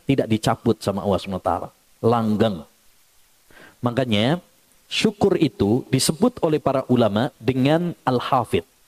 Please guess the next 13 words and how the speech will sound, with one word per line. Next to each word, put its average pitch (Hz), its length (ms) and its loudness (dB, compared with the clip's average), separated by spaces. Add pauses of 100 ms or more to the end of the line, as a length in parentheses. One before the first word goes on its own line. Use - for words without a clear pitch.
(640)
Nama 113 240 -2 (140)
lain 143 180 0
dari 113 320 2 (160)
syukur - 480 2 (320)
itu 139 400 2
dijuluki 123 640 0
oleh 120 160 2
para 117 160 2
ulama 120 320 2
dengan 123 400 -2 (320)
Al-Hafidh. 110 640 -2
Apa 147 160 -2
Al-Hafidh? 139 400 -2